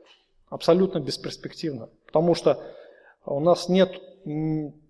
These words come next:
никакой праведности, да, нет таких способностей, чтобы, а, быть абсолютно в совершенстве,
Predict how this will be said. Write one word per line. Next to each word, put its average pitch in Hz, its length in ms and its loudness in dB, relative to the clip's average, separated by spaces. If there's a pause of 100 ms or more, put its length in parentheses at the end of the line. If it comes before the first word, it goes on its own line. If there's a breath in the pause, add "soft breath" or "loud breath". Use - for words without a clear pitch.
никакой 160 460 2
праведности, 135 640 0
да, 147 240 -4
нет 156 400 -2
таких 170 260 -2
способностей, 165 720 0
чтобы, 151 340 0 (840 loud breath)
а, 139 420 -6
быть 151 480 -2 (180)
абсолютно 165 680 0
в - 40 -12
совершенстве, 143 880 -4